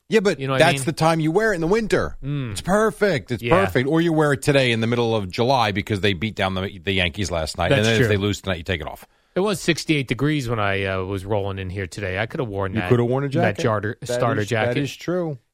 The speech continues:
Speaker 2: Yeah, what does it matter that I'm fifty-three?
Speaker 1: It doesn't.
Speaker 2: It doesn't,
Speaker 1: You're only
Speaker 2: right?
Speaker 1: as old as you feel.
Speaker 2: Exactly.
Speaker 1: That said, I wouldn't go date a nineteen-year-old 'cause you are fifty-three.
Speaker 2: I am fifty-three years
Speaker 1: Yeah,
Speaker 2: old,
Speaker 1: that's
Speaker 2: Jerry.
Speaker 1: where it gets a little weird.
Speaker 2: I'm a man.
Speaker 1: Yeah, something
Speaker 2: I'm
Speaker 1: like that.
Speaker 2: fifty-three.
Speaker 1: How about Pete Alonso?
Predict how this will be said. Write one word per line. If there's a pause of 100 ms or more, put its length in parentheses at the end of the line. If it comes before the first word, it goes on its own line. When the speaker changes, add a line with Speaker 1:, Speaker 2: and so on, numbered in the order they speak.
Speaker 2:
Yeah,
what
does
it
matter
that
I'm
fifty-three? (440)
Speaker 1:
It
doesn't. (180)
Speaker 2:
It
doesn't,
Speaker 1:
You're
only
Speaker 2:
right?
Speaker 1:
as
old
as
you
feel.
Speaker 2:
Exactly. (500)
Speaker 1:
That
said,
I
wouldn't
go
date
a
nineteen-year-old
'cause
you
are
fifty-three.
Speaker 2:
I
am
fifty-three
years
Speaker 1:
Yeah,
Speaker 2:
old,
Speaker 1:
that's
Speaker 2:
Jerry.
Speaker 1:
where
it
gets
a
little
weird.
Speaker 2:
I'm
a
man.
Speaker 1:
Yeah,
something
Speaker 2:
I'm
Speaker 1:
like
that.
Speaker 2:
fifty-three.
Speaker 1:
How
about
Pete
Alonso?